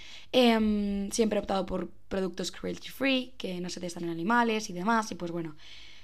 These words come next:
esto era un paso más hacia lograr como un bienestar en los animales y demás, aunque, bueno, dejar claro que no fue la razón <laughs> principal por la que me hice vegetariana.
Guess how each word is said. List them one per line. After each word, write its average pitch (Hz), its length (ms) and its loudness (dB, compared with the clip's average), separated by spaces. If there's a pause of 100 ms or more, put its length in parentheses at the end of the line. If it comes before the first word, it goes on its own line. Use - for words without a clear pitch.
esto 240 180 2
era 254 100 8
un 240 120 6
paso 233 260 6
más 214 300 4
hacia 190 400 -2
lograr 185 480 0
como 196 240 -2
un 190 100 0
bienestar 190 520 0
en 185 80 0
los 180 140 -2
animales 269 680 6
y 233 60 2
demás, 240 280 2
aunque, 220 160 2
bueno, 180 340 -2 (760)
dejar 277 380 6
claro 247 540 6 (540)
que 220 220 4
no 220 220 6
fue 214 180 0
la 196 100 2
razón 202 300 2
<laughs> - 0 -
principal 220 400 6
por 214 140 4
la 196 100 0
que 196 100 0
me 180 120 -2
hice 175 120 -10
vegetariana. - 580 -10